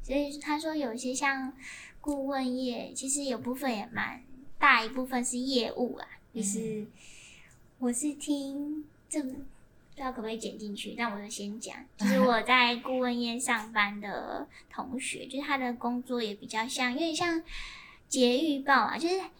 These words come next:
Speaker 1: 顾问也要出报告什么的，
Speaker 2: 嗯。
Speaker 1: 所以很多都是像，也是像节预报，你数据有了，然后你就填进去，然后定期的，顾问业可能规律就是每一季会有一个大的报告要出，就是那时候比较忙，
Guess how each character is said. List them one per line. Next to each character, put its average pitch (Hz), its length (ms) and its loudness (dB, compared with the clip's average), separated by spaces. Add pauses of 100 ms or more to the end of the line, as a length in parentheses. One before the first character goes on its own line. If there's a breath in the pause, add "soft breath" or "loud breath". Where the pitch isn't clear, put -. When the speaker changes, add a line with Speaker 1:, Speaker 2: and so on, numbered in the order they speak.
(240 soft breath)
Speaker 1:
顾 330 80 2
问 320 120 4
也 277 160 4
要 214 160 6
出 240 260 -2
报 226 260 4
告 214 260 0
什 233 100 6
么 190 180 4
的， 175 100 -8
Speaker 2:
嗯。 - 100 -10
Speaker 1:
所 277 100 -4
以 277 60 2
很 277 160 0
多 233 100 -4
都 240 140 -6
是 269 80 0
像， 269 260 2
也 214 80 -8
是 254 120 -6
像 262 260 0
节 220 220 -4
预 226 100 -4
报， 214 240 -2
你 208 140 -6
数 254 200 -2
据 240 540 -6
有 208 200 -10
了， - 260 -12
然 214 100 -4
后 202 60 -8
你 208 40 -6
就 214 80 -8
填 208 240 0
进 208 240 -4
去， - 360 -6
然 202 120 -8
后 214 200 -2
定 240 200 -2
期 196 260 -6
的， 202 280 -8 (340 soft breath)
顾 311 100 -2
问 311 140 4
业 302 80 2
可 277 180 -2
能 202 300 -6
规 247 240 2
律 269 140 0
就 254 100 -2
是 254 320 -2 (600 loud breath)
每 226 240 0
一 214 220 -4
季 269 280 0
会 262 220 6
有 156 140 0
一 170 60 -6
个 214 280 -4
大 226 300 4
的 - 280 -10
报 233 180 6
告 220 200 0
要 202 300 2
出， - 360 -8
就 262 140 -10
是 254 80 -6
那 240 180 0
时 240 140 -4
候 208 140 -6
比 - 100 -16
较 214 180 -4
忙， 208 220 -8